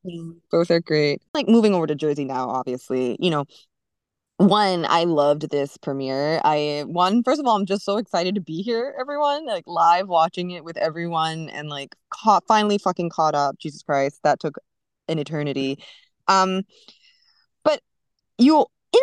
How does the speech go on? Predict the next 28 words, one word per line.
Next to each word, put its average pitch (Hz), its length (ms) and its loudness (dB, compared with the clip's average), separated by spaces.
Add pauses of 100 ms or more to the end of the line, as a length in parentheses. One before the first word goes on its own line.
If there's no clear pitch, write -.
the 494 160 4
first 240 280 4
episode 202 480 2
already, 156 440 4
I - 80 0
feel 175 180 -2
like 160 140 -2
see 165 320 -10
Teresa's 156 800 0 (100)
evolution 170 920 -2 (480)
come 269 220 2
through 269 420 0
just 226 200 -2
by 269 120 0
the 294 100 0
way 165 540 -2
she's, 156 440 -8
like, 147 200 0
talking 165 580 -6
about 143 320 2 (400)
her 240 120 2
self-analysis 208 1200 0
even, 330 420 -4
like, 208 240 -4 (440)
how 269 160 2
she 247 220 -2
was 240 180 2
like, 214 280 4